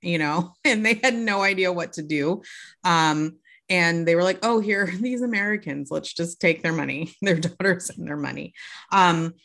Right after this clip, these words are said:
but yeah, that's, it's, it's a mini series. It's absolutely gorgeous and just in,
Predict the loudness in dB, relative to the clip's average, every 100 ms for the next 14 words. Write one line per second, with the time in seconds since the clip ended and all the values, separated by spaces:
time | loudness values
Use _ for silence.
0 | _ 2 6 6 6 4 4 4 2 0
1 | -2 -2 0 0 -2 -2 -2 0 2 0
2 | -4 -8 -12 _ _ _ -2 4 4 2
3 | -2 -4 -4 -2 0 0 0 -2 -2 -4
4 | -4 -4 -4 -2 -2 -4